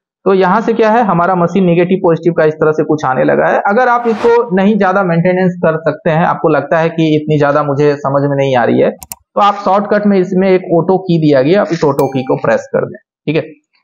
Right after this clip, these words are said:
जैसे ही आप auto की को press करेंगे तो इसमें क्या होगा कि ये हमारा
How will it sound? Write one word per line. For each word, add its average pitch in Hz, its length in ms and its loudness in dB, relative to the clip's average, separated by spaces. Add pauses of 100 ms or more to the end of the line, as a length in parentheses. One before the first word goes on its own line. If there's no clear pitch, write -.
जैसे 185 300 0
ही 233 100 2
आप 208 180 0
auto 196 200 0
की 190 160 0
को 180 140 0
press 160 300 -2
करेंगे 127 320 0 (400)
तो 214 100 2 (1080)
इसमें 190 260 0
क्या 208 160 0
होगा 165 260 0
कि - 380 -6
ये 220 240 4
हमारा 185 400 2